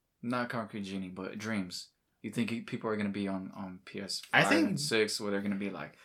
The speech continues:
Speaker 1: "Fuck, we need another one of these."
Speaker 2: On P S six, I don't think so. I don't know if there's gonna be a P S six, but it's de-, Dreams is getting, like, support on P S five with, like, I think, like, extra,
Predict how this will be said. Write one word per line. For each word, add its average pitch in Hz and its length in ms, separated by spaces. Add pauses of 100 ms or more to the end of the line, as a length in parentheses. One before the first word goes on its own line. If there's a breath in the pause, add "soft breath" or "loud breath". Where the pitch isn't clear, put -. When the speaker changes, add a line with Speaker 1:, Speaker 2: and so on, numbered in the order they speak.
(300 soft breath)
Speaker 1:
"Fuck, 127 320
we 123 80
need 117 160
another 113 280
one 101 180
of 101 60
these." 101 200
Speaker 2:
On 135 120
P 185 160
S 202 120
six, 240 320
I 131 60
don't 127 200
think 101 180
so. 87 140
I 101 100
don't 139 100
know 101 100
if - 60
there's 95 140
gonna 95 100
be 80 60
a - 40
P - 120
S - 100
six, - 260
but 110 140
it's 110 300
de-, 151 160
Dreams 151 340
is 139 160
getting, 127 200
like, 107 140
support 110 320
on 98 100
P 101 140
S 87 120
five 98 240
with, 90 160
like, 76 240
I - 160
think, 85 200
like, 80 200
extra, 85 420